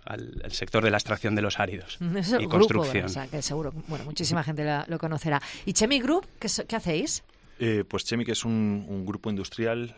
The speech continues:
Speaker 3: Eh, nosotros tenemos bastante menos historia que, que Grupo Grasa. Nosotros nacimos en el año dos mil. Este año hacemos, es nuestro veinticinco aniversario, las bodas de plata.
Speaker 2: Por eso
Speaker 3: Eh,
Speaker 2: Ernesto
Speaker 3: somos
Speaker 2: es fundador, claro.
Speaker 3: Eso es,
Speaker 2: Eso es.
Speaker 3: eso es, eso es.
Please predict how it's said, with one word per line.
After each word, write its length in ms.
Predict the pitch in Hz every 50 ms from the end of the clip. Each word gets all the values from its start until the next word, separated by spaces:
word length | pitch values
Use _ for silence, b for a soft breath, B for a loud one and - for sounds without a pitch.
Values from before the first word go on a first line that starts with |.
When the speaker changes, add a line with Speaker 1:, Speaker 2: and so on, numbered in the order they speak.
| - -
Speaker 3:
Eh, 360 | - 90 90 90 87 85 82 -
nosotros 340 | - 80 82 - - 95 90
tenemos 260 | - 92 90 92 90
bastante 360 | 92 87 85 - 90 87 - 90
menos 440 | 92 90 92 87 - - - - - -
historia 960 | - 90 - - - 92 87 92 90 87 87 87 87 87 87 87 87 87 -
que, 460 | - 90 87 85 82 82 82 85 82 -
que 140 | - 92 85
Grupo 260 | 85 87 - - 85
Grasa. 380 | 80 - 95 - - 107 104
Nosotros 360 | 98 87 85 - - - 90 95
nacimos 340 | 87 - 90 87 - -
en 60 | 87 87
el 60 | 85
año 160 | 87 90 85
dos 140 | 80 85 87
mil. 240 | 95 110 135 - -
Este 220 | - - - -
año 160 | 87 87 87 85
hacemos, 420 | - - 104 87 87 90 - - B B B B B B B B B -
es 80 | -
nuestro 220 | - 90 - - 90
veinticinco 380 | 90 87 90 87 - 90 87
aniversario, 540 | 85 85 85 85 85 80 - 95 101 117 113
las 120 | 95 85
bodas 220 | - 85 85 82 80
de 80 | 80
plata. 280 | 78 90 92 - 113 123 - B B B B B B B B B B B
Speaker 2:
Por 160 | - 208 202 185
eso 140 | 190 190
Speaker 3:
Eh, 40 | 180
Speaker 2:
Ernesto 260 | 160 160 175 208 208
Speaker 3:
somos 20 | -
Speaker 2:
es 160 | 220 202 -
fundador, 480 | 196 185 170 156 165 175 208 208 165 -
claro. 340 | - 135 196 220 190 95
Speaker 3:
Eso 300 | 90 87 87 - - 117
es, 40 | -
Speaker 2:
Eso 40 | 151
es. 220 | 143 - - -
Speaker 3:
eso 80 | - 80
es, 120 | 78 -
eso 180 | - - - 80
es. 120 | 82 -